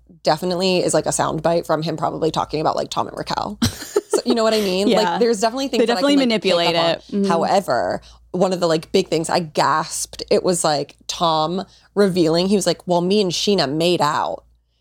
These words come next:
Speaker 1: And then, like, that becomes, like, a
Speaker 2: Tom
Speaker 1: little
Speaker 2: who?
Speaker 1: Schwartz.
Speaker 2: Him and Sheena?
Speaker 1: Yes.
Speaker 2: Oh,
Speaker 1: So, like,
Speaker 2: what?
Speaker 1: that's the big takeaway from everyone in the trailer. Everyone's like, "What do you mean?" <laughs>
Speaker 2: Did this come out today?
Speaker 1: Yes.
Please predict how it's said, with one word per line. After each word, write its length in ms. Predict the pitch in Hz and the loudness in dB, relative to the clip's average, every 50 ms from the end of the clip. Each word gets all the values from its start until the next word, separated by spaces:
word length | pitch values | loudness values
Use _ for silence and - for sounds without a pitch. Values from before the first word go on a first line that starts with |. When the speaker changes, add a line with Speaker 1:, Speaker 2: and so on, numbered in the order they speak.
| _ _ _ | _ _ _
Speaker 1:
And 140 | 208 208 202 | 0 2 2
then, 100 | 190 190 | 2 2
like, 180 | 180 170 165 - | 2 0 0 -2
that 420 | 170 160 160 147 151 - - - | -2 0 0 0 0 -4 -6 -4
becomes, 540 | 180 208 185 - - 202 202 202 196 208 190 | -4 -4 -2 0 0 0 2 2 0 0 2
like, 160 | 214 202 208 | 2 0 2
a 20 | - | 2
Speaker 2:
Tom 240 | - - 285 277 277 | 0 2 2 4 2
Speaker 1:
little 440 | 370 302 330 302 262 220 247 185 196 | 2 4 4 4 4 4 2 0 -2
Speaker 2:
who? 40 | - _ _ | -6 _ _
Speaker 1:
Schwartz. 800 | - - - 220 269 392 440 403 196 - - - - - - - _ _ _ _ _ _ _ - | -8 0 2 4 4 4 4 2 -2 -4 -6 -8 -6 -6 -8 -12 _ _ _ _ _ _ _ 0
Speaker 2:
Him 220 | - 269 330 277 | 2 4 4 4
and 120 | 262 226 | 4 2
Sheena? 640 | 196 - - 311 339 539 294 156 113 98 160 220 254 - | 0 2 2 2 2 2 2 2 2 2 0 0 -2 -6
Speaker 1:
Yes. 480 | 196 190 226 240 302 240 - - - - | -4 0 2 2 2 0 -2 -4 -2 0
Speaker 2:
Oh, 160 | 254 262 - - _ _ _ _ - - | 0 0 -2 -8 _ _ _ _ -12 -4
Speaker 1:
So, 120 | - - | -2 0
like, 100 | 269 - 233 | 2 2 2
Speaker 2:
what? 140 | 277 349 - | 2 2 2
Speaker 1:
that's 240 | 214 226 - - | 2 0 -2 -2
the 160 | - 302 330 - | 0 0 2 4
big 180 | 285 285 208 | 2 2 0
takeaway 680 | 196 - 240 220 214 - 196 165 135 131 135 165 196 | 0 0 0 0 2 2 0 2 2 2 0 -2 0
from 160 | - 233 214 - - | -2 -2 -2 -2 0
everyone 420 | - 196 190 202 202 190 185 185 185 | 0 0 2 2 2 2 2 2 0
in 120 | 180 170 | 0 0
the 80 | 170 165 | 0 -2
trailer. 360 | - - 190 180 170 160 156 | 0 0 0 0 2 0 0
Everyone's 280 | 165 196 208 208 202 | 0 0 0 0 0
like, 200 | 208 196 175 - _ _ _ _ | 0 -2 -2 -6 _ _ _ _
"What 280 | 170 170 170 208 220 | -4 0 0 2 2
do 40 | 247 | 2
you 140 | 262 277 294 | 2 2 2
mean?" 420 | 285 311 339 330 277 277 277 302 - - | 2 2 2 2 2 4 4 2 0 0
<laughs> 240 | - 262 269 269 - | 0 0 0 2 2
Speaker 2:
Did 100 | 262 233 | 0 0
this 120 | 294 277 | 0 0
come 100 | - 359 | 0 -2
out 140 | 349 311 - | -2 -2 -4
today? 520 | - - 269 208 196 170 156 175 208 269 311 | -2 0 2 2 4 2 2 4 2 2 0
Speaker 1:
Yes. 580 | 202 202 240 349 427 403 302 - - - - | 2 0 2 2 2 0 -2 -4 -10 -14 -16